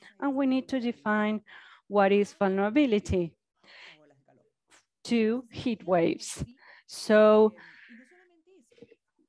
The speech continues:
and not, not just that, the way in which, uh, we define vulnerability,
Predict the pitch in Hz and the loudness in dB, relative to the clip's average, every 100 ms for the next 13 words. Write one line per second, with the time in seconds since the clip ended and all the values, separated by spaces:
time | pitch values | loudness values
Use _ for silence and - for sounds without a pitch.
0 | _ _ _ 226 202 185 190 196 220 - | _ _ _ -4 0 2 2 0 -4 -2
1 | 254 302 311 277 - 311 285 214 190 - | -2 0 0 -2 0 4 6 6 2 -6
2 | - - 180 202 190 220 285 330 302 - | -20 -14 -6 -4 -2 2 4 4 4 0
3 | 202 202 185 185 190 185 - - - - | -4 -6 -6 0 0 0 -6 -18 -10 -4
4 | 185 180 208 202 196 196 190 - 220 247 | -2 2 4 4 2 0 -2 2 4 6
5 | 254 214 202 196 233 285 233 - 226 220 | 6 4 2 2 2 4 2 2 0 0